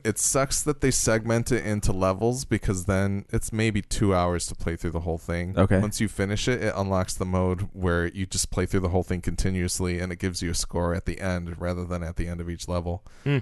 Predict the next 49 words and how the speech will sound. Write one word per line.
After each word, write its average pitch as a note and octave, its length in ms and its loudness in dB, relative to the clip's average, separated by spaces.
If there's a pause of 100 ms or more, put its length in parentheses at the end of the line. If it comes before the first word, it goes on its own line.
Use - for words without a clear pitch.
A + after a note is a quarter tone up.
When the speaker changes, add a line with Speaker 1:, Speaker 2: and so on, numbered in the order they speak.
(100)
Speaker 1:
I G#2 100 2
think G#2+ 180 2
that'll F#2+ 200 2
be F2+ 140 2
the F2 100 2
superior E2 500 2
way D#2+ 160 0
to D2+ 80 -4
experience D#2 540 -4
it, D#2 120 -6
but D#2+ 100 -2
I D#2 60 0
haven't D2+ 280 -4
played D2 200 -4
it - 100 -12
yet. D2 200 -10 (320)
Speaker 2:
Right G2+ 160 6
on. B2 160 4 (240)
Speaker 1:
So F#2+ 220 4
Speaker 3:
Yeah, F2+ 80 0
that's A2 220 -10
interesting. - 400 -8 (260)
Speaker 1:
that C3+ 180 2
game C#3+ 160 4
is C3 120 4
awesome. B2 500 2
There's A2 200 4
another A2 260 4
awesome G#2 260 2
game F#2+ 360 2 (180)
that G2 140 0
just - 180 -2
came G2 220 2
out. F#2+ 220 2 (1000)
It C3+ 120 6
is A#2+ 120 4
untitled, G#2+ 640 2
but G2 160 0
it - 60 -12
goes G2+ 200 2
by G2 200 2
the F#2+ 100 0
ga-, G2+ 200 0
by G2+ 300 0
the G2 100 0
name F#2+ 280 0
Untitled F#2+ 600 0
Goose F#2 240 0
Game, F2+ 320 0